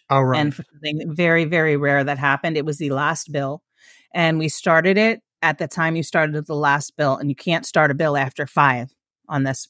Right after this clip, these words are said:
Speaker 2: particular day. It can't be a new bill after five. So it was started before five. So it had to be the last bill, and it didn't get the votes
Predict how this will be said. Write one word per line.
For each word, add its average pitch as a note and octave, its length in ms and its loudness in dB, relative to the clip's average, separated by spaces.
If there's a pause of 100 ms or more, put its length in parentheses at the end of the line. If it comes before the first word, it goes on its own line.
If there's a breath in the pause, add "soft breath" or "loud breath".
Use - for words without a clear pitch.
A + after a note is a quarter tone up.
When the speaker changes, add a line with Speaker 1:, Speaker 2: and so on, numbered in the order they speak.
Speaker 2:
particular C3 400 -2
day. B2+ 320 -2
It - 80 -20
can't C3+ 220 -2
be C3+ 80 2
a C3 40 2
new B2+ 120 2
bill A#2 240 -10 (160)
after C#3+ 240 -6
five. - 300 -12 (920 soft breath)
So E3 240 4
it F3 140 4
was E3+ 160 2
started C3+ 480 2
before D#3+ 320 -4
five. A#2 440 0 (280)
So - 180 -2
it D3+ 100 0
had C#3+ 220 2
to C#3+ 60 -8
be D3+ 100 -2
the D3 80 0
last C3 380 -2
bill, A#2+ 280 -2 (460)
and C#3+ 140 6
it C#3 80 2
didn't C3 180 4
get - 140 -2
the - 60 -12
votes - 400 -8